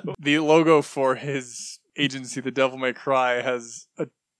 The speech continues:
person that looks surprisingly like Trish as the logo for some reason.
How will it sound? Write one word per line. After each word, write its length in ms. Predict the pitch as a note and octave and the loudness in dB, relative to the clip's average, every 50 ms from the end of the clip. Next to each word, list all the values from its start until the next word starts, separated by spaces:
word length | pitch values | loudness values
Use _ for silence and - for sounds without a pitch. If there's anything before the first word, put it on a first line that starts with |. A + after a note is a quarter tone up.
| _ _ _ _ | _ _ _ _
person 280 | - D#3+ D3+ C#3 - D3+ | -6 -6 -6 -6 -6 -10
that 100 | D3 D3 | -8 -6
looks 160 | D#3+ E3 D#3 - | -6 -6 -6 -6
surprisingly 560 | - E3+ - - A3+ C4 C#4+ C4+ C4 A#3+ A3+ | -8 -6 0 4 4 4 4 4 0 -2 0
like 260 | G#3+ G#3+ G#3+ G3+ - _ - | 2 2 2 0 -2 _ -10
Trish 320 | - - A3+ F#3+ - - | 0 2 2 2 2 0
as 140 | D3 B2+ B2 | -6 -6 -6
the 100 | C3 B2+ | -8 -4
logo 340 | B2+ C#3+ D3 C3+ A#2 A2+ G#2 | 0 2 2 2 2 -2 -8
for 160 | - - G#2+ | -8 -10 -10
some 220 | - A#2+ G#2+ G#2 | -10 -10 -12 -12
reason. 320 | G#2 G#2 G#2 G#2+ A2 A2 | -12 -12 -12 -10 -12 -12